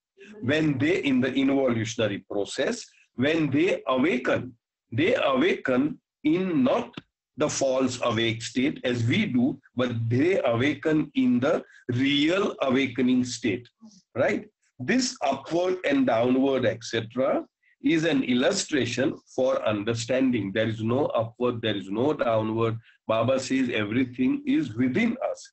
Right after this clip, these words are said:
and it has to pass through the dream state. This dream is the middle point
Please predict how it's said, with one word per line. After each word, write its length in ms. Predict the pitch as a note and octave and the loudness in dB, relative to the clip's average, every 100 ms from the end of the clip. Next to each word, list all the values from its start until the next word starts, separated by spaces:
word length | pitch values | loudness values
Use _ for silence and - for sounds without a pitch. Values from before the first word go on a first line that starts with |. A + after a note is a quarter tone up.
| _ | _
and 460 | D3+ C#3+ G#2 G#2+ - - _ - _ | -2 0 0 0 -4 -10 _ -20 _
it 160 | C#3+ | -2
has 240 | E3+ F3 E3+ | 0 -2 -2
to 240 | - D3 | -2 -2
pass 380 | A2+ C#3 F#3 - | 0 0 0 -2
through 220 | - D3+ | -2 -2
the 160 | C#3 C3 | 0 -2
dream 400 | A#2 A2+ A#2+ C3+ | -2 0 0 0
state. 540 | - - G2 G#2+ E3+ - _ _ _ _ - | -4 -6 -2 -2 -2 -8 _ _ _ _ -6
This 400 | A#2+ B3 B3 - | -2 0 -2 -6
dream 500 | A#2 C3+ D3 D#3+ E3 - | -4 0 2 0 -4 -2
is 260 | C#3 C#3 | 0 0
the 120 | D3 | 0
middle 400 | B2 A#2+ B2 G#3 - | 2 2 2 -2 -2
point 440 | D3 B2 A#2 B2+ | 0 2 0 -2